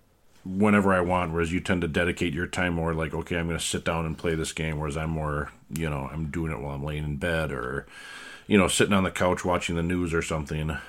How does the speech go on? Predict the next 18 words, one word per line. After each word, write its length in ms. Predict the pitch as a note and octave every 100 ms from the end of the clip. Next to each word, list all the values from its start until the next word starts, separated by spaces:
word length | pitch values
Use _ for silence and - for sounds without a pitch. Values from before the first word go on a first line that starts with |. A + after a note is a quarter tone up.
| -
you 160 | E2+
know, 180 | D#2 D#2
something 300 | - D#2 E2
more 120 | D#2
casual 400 | C#2+ F2 D2+ D2
like 140 | D2+ C#2+
that, 220 | D#2 A1+
whereas 200 | C#2+ C#2+
you're 100 | D2+
more 200 | D2+ D2+
dedicated 640 | D2 D#2+ D2+ C#2+ D2 C2+ C#2
to, 160 | C#2+
you 80 | C2+
know, 80 | C2
"Okay, 180 | C2+ D2
I'm 100 | D2+
gonna 100 | C#2+
take 240 | D#2+ C#2+